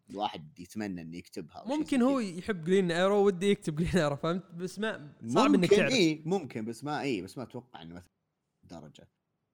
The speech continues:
Speaker 1: فلاش، جوشوا ويليامسون، يعني بالنسبة للفلاش فانز أتوقع يعني خوينا خالد كال يعني ممكن هو اللي، آه،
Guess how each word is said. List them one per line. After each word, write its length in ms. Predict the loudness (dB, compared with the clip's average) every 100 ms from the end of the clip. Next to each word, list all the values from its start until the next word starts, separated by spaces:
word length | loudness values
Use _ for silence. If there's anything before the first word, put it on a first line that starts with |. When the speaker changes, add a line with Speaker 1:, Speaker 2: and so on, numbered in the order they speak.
| _ _ _ _
Speaker 1:
فلاش، 1040 | _ 4 10 12 12 12 8 0 -8 -12 _ -6
جوشوا 400 | 2 2 2 2
ويليامسون، 760 | 2 2 -2 -4 -4 -4 -4
يعني 180 | -4 -2
بالنسبة 500 | -2 0 -2 -2 -2
للفلاش 880 | 0 0 -2 -4 -8 -10 -2 -2 0
فانز 320 | 0 0 0
أتوقع 400 | -4 -6 -2 -4
يعني 560 | -2 -6 -8 -12 -14 -18 -20 -8
خوينا 360 | -2 -2 -2
خالد 380 | -4 -2 -2 -8
كال 380 | -8 -6 -6 -10
يعني 180 | -18 -16
ممكن 260 | -16 -12 -12
هو 100 | -10
اللي، 360 | -10 -12 -16 _ _ _ _ _ -18
آه، 360 | -16 -16 -20